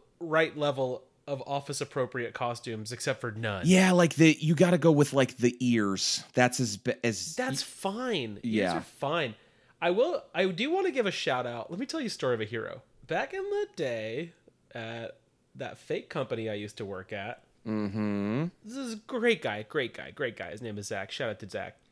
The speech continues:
Speaker 1: Zach rolls in, and keep in mind, like, we didn't really know Zach that well. This is a hell of a good first impression. He comes in, and he's not wearing a costume, and he says something about, he's like,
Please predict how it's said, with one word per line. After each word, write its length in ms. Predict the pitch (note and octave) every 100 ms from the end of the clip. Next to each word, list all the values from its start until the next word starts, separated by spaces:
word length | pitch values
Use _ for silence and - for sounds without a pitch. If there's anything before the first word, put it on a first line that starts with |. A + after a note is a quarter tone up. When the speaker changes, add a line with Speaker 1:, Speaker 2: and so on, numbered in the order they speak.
| _ _ _ _ _
Speaker 1:
Zach 280 | - B3+ C#4
rolls 260 | D4 B3+
in, 260 | D3 C3+ C3+
and 160 | F3+ G#3
keep 140 | C#4 F#4
in 80 |
mind, 200 | F#4 E4
like, 140 | B3 G3+
we 100 | F#3
didn't 140 | E4+
really 220 | F#4 E4
know 280 | C#3 A2 A2
Zach 360 | A#2+ C#3+ D3 D#3+
that 180 | F3 D#3+
well. 260 | F3+ F3+
This 200 | E3 F3+
is 140 | B3+ A3+
a 120 | D#3
hell 220 | D3 C3
of 100 | A#2+
a 40 | A2+
good 200 | A#2+ G#2+
first 240 | A#2+ A2+
impression. 380 | A#2 A#2 A2+ A#2
He 80 | C#3
comes 320 | E3 A#3+ G#3+
in, 280 | D#3+ E3+ F#3
and 80 | D3
he's 140 | C3
not 160 | C#3 D3+
wearing 160 | A3
a 20 | C4+
costume, 520 | G#2+ G#2+ - G2 C#3+ _ _ _ _ _
and 120 | C#3+
he 100 | C3+
says 280 | D3 - F3
something 260 | G#3+ G3+ G3+
about, 420 | D#3 C3 B2+ B2
he's 180 | D3 C3
like, 240 | A#2+ G2